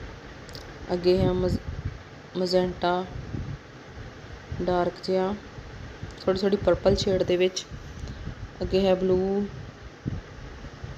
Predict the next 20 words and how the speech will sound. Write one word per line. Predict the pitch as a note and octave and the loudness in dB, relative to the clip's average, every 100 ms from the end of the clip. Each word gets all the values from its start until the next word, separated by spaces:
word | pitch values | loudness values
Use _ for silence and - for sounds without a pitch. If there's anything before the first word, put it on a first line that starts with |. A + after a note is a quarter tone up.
| - - - - - - | -12 -10 -6 -6 -4 -4
ਇਸ | G3+ | 2
ਤਰ੍ਹਾਂ | G3+ G3+ | 4 6
ਇਹਨਾਂ | G3+ G#3 | 6 6
ਦਾ | G#3+ | 6
ਕਲਰ | G3 F#3+ | 6 6
ਕੰਟਰਾਸਟ | G3+ G3+ G3+ F#3+ F#3 - | 4 0 2 4 4 0
ਬਹੁਤ | F#3 F#3+ F#3+ F#3+ | -2 0 2 4
ਆ, | F#3+ | 2
ਬਹੁਤ | F#3+ F#3 F#3+ | 4 0 0
ਸਾਡੇ | - F#3+ F3+ | 2 4 4
ਕੋਲ | F3+ F#3 | 4 4
ਕਲਰਾਂ | F3+ F3+ F3+ | 4 4 4
ਦੇ | F#3 F#3 F#3 | 4 4 4
ਇਹ | F#3+ A3+ - - - - - - - - - - - - | 4 4 0 -8 -8 -8 -12 -10 -8 -6 -6 -8 -4 0
ਜਿਹੜੇ | F3+ F3+ | 4 6
ਆ | F#3 A3 | 6 4
ਛੋਟੇ, | - F3+ F3+ F3 | 4 4 4 2
ਛੋਟੇ | - - - F#3 F3 | 0 -2 2 2 2
ਸਟਾਲ | F3+ F3+ F3 F3+ | 2 4 4 4
ਨੇ। | F#3 | 0